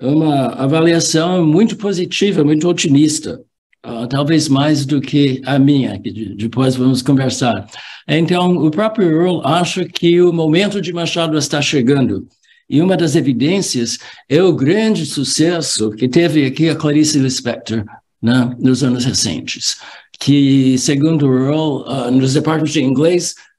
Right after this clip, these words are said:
a Clarice Lispector agora é uma, é uma peça fundamental, ah, muito aceita e, e até ensinada nos departamentos de inglês e, e literatura, eh, literatura compa-,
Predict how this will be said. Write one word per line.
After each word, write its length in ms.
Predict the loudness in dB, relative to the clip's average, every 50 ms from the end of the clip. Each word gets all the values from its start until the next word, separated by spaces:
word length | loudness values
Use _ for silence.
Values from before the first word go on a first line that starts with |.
| _ -8
a 120 | -8 -6 -2
Clarice 400 | 0 2 2 2 0 0 -2 -4
Lispector 580 | -4 -4 -2 0 0 0 0 -2 -4 -4 -4
agora 420 | -2 -2 -2 0 0 0 0 0 0
é 280 | 0 0 0 -2 -2
uma, 360 | 0 0 0 0 0 -2 -4 -6 -10 _ _
é 80 | -6 -4
uma 140 | -4 -2 0
peça 360 | 0 0 0 0 0 -2 -2
fundamental, 1000 | -2 -2 -2 -2 0 0 0 0 0 0 0 0 0 0 0 2 0 0 -2 -4 -8 -14 _ _ _ _ _
ah, 520 | -10 -8 -6 -4 -4 -4 -4 -4 -4 -4 0
muito 380 | 2 2 2 2 0 -2 -4 -6
aceita 720 | -6 -6 -4 -2 -2 -2 -2 -2 -4 -4 -4 -4 -4 -8 -14 -20 -20 _ _ -4
e, 720 | 0 2 2 4 4 4 2 2 0 -2 -2 0 0 2 2
e 60 | 2
até 220 | 0 0 0 0 0
ensinada 800 | 0 0 -2 0 0 2 2 2 2 0 -2 -2 -4 -4 -6 -10 -16 -18 _ -2
nos 200 | 0 0 0 2
departamentos 600 | -2 -2 0 0 -2 0 0 2 2 2 0 -2
de 120 | -2 -2
inglês 580 | 0 0 0 -2 -2 -2 -2 -2 -2 -6 -4 0
e, 480 | 0 2 2 2 2 0 0 0 0 2
e 40 | 2
literatura, 560 | 2 2 2 0 -2 -2 -2 -2 -4 -6 -6 -6
eh, 120 | -2 0
literatura 420 | 2 2 0 0 0 -2 -2 -2
compa-, 440 | 0 0 0 0 0 -2 -6 -8 -8